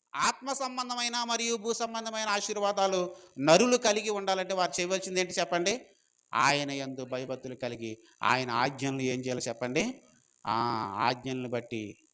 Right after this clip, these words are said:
నడుచుకోవాలని దేవుని యొక్క వాక్యం తెలియజేస్తుంది. దేవునికి స్తోత్రం. ఈ ప్రాంతాలకి మేము వచ్చినప్పుడు ఏమీ అనుకోలేదు మేము.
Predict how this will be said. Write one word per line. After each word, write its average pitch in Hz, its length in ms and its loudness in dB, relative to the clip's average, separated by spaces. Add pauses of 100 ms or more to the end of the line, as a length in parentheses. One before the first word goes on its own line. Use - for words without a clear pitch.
(200)
నడుచుకోవాలని 113 680 -6
దేవుని 110 220 -8
యొక్క 110 180 -14
వాక్యం 110 360 -10
తెలియజేస్తుంది. 104 640 -14 (680)
దేవునికి 120 340 2
స్తోత్రం. 117 460 -2 (540)
ఈ 123 80 -2
ప్రాంతాలకి 131 580 0
మేము 123 200 -6
వచ్చినప్పుడు 117 640 -8 (640)
ఏమీ 147 400 4
అనుకోలేదు 120 440 -4
మేము. 104 180 -12